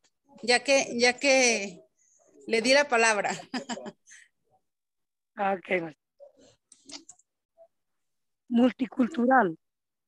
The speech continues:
Speaker 2: Se habla de multiculturalidad cuando un espacio geográfico, físico o social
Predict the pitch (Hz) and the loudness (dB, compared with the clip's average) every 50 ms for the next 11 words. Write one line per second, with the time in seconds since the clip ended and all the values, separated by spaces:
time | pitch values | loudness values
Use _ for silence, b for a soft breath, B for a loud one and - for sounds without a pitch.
0 | _ - _ _ _ _ _ _ _ _ _ _ _ _ - - - 254 247 240 | _ -20 _ _ _ _ _ _ _ _ _ _ _ _ -20 -8 -2 0 2 2
1 | 254 277 302 302 311 277 277 277 226 - - - - 220 - - 233 226 214 202 | 4 2 2 2 2 2 2 2 0 -2 -8 -8 -8 -8 -6 -4 -4 -4 -4 -4
2 | 202 196 220 226 247 269 - _ _ _ _ _ _ _ _ _ _ - 247 226 | -4 -4 -2 -2 -4 -4 -8 _ _ _ _ _ _ _ _ _ _ -4 -2 -2
3 | 226 214 233 226 240 277 285 285 - - - 262 247 202 - 262 226 - 240 214 | -2 0 -2 0 2 2 2 0 0 0 0 0 0 0 -2 -6 -6 -6 -6 -8
4 | 202 214 220 226 220 - 285 - - - 262 277 285 _ _ _ _ _ _ _ | -6 -4 -4 -4 -4 -6 -12 -10 -8 -6 -6 -6 -8 _ _ _ _ _ _ _
5 | _ _ - 247 247 214 - 285 - - 269 254 240 233 - 220 190 - 226 226 | _ _ -4 -4 -4 -4 -6 -8 -2 2 2 4 2 2 0 -6 -8 -6 -4 -2
6 | 233 247 269 277 | -2 -2 -2 -4